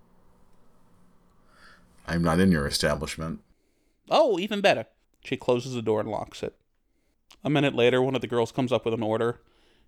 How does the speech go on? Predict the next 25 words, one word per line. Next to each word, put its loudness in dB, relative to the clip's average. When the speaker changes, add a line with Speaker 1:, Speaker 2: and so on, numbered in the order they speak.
Speaker 2:
You -20
can't -4
get -6
in. -6
Speaker 1:
Sorry -2
about -10
that, -8
dear. -6
Speaker 2:
Luann 2
opens 0
the -4
door. 2
"Uh, 0
this -16
doesn't 0
mean 0
I'm, 0
I 2
wanna 2
hear 4
anything 0
else 0
from -6
you. -4
Go." 2